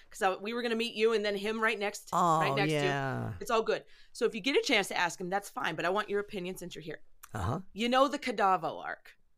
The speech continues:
Speaker 1: How could
Speaker 2: Uh-huh.
Speaker 1: you forget, right?
Speaker 2: Yes.
Speaker 1: <laughs> Anakin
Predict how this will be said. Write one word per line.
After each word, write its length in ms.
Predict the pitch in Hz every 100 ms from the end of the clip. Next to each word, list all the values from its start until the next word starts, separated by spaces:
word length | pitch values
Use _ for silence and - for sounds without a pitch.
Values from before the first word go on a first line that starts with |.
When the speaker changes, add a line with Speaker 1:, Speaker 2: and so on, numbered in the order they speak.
| - -
Speaker 1:
How 120 | 202
could 120 | 196
Speaker 2:
Uh-huh. 40 | -
Speaker 1:
you 60 |
forget, 420 | 160 170 147 - -
right? 260 | 156 151 -
Speaker 2:
Yes. 400 | 107 - - - - - - - - -
Speaker 1:
<laughs> 60 | 262 - - - 494 - _ -
Anakin 800 | 277 349 349 320 285 254 277